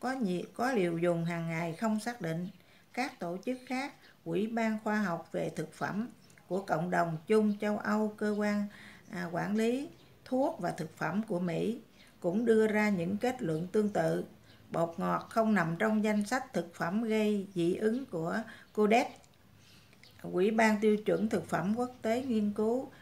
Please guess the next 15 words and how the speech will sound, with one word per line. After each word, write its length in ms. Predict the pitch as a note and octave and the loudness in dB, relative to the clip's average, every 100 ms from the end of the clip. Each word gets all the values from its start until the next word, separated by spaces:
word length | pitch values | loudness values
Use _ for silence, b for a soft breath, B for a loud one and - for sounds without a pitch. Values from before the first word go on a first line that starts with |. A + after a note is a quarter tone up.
| B | B
được 260 | - F3 E3+ | -4 -4 -2
thực 240 | F3 F3 | -4 -4
hiện 320 | - E3 F3 F3+ | -2 -2 0 -2
bởi, 440 | E3 D#3+ F#3 A#3 B B B - | -2 -2 -2 -4 B B B -18
à, 260 | - D#3 D#3 D#3+ - D#3+ D#3+ - - - - - - - - - - - - - - - - | -10 -8 -6 -6 -8 -8 -10 -14 -20 -20 -20 -20 -20 -20 -20 -20 -20 -20 -20 -20 -20 -20 -20
G-, 540 | F3+ F#3+ A3+ A3+ - - - | -6 2 4 4 2 -6 -10
G 200 | - F#3+ A3+ A3+ A3+ - | -8 4 6 8 6 4
E 480 | G3+ G#3 G#3 G#3 G3+ - - | 2 4 4 2 -2 -12 -20
H 100 | - B3 | -6 -6
A 380 | - G#3+ G#3+ G#3 G3+ | 0 2 2 0 0
năm 320 | G#3+ A3 G#3+ | 0 2 0
hai 200 | G#3 G#3+ | 0 0
ngàn 300 | G#3 F3+ E3 D#3+ | 0 0 -2 -4
tại 160 | E3 | -4
Mỹ 400 | F3 E3 E3+ A3 | -2 -2 -2 -4